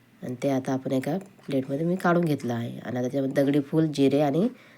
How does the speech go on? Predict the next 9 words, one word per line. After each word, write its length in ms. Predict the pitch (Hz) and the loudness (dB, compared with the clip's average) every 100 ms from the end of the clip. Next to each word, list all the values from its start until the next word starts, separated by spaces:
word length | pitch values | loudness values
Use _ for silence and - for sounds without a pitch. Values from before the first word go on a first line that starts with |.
| _ | _
दालचिनी 460 | 143 147 139 - 147 | 0 2 2 0 -2
टाकून 380 | 139 135 170 226 - - - | 0 2 2 0 -4 -20 -8
दोन 200 | 156 147 143 | -2 0 0
ते 60 | |
तीन 220 | 143 151 143 | 0 0 0
मिनटं 280 | 143 143 | 2 2
भाजूया. 440 | 180 175 139 123 113 - _ _ _ _ _ _ _ _ _ - | 4 4 2 -2 -4 -10 _ _ _ _ _ _ _ _ _ -8
हे 120 | 123 | -6
बघा, 280 | 117 - | -6 -10